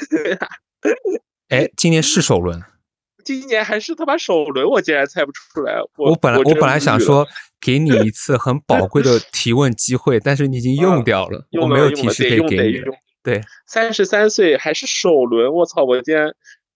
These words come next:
Speaker 2: 得想一想，我，杜兰特不是，库里都不是。应该快猜到了，杜兰特、
Speaker 1: 快。
Speaker 2: 库里都被我排除了。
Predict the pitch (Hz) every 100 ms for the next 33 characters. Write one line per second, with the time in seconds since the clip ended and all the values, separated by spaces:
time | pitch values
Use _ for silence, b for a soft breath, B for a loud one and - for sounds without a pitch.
0 | _ - - 131 110 113 131 101 - 107
1 | - _ _ _ 220 170 147 - 208 -
2 | - - - _ _ _ - - 190 120
3 | - 117 123 104 - - - _ _ _
4 | _ _ _ _ _ _ _ - B B
5 | - 123 123 - _ 135 - 117 113 107
6 | - _ - 175 131 - 131 - - -
7 | 185 120 113 135 107 - - - -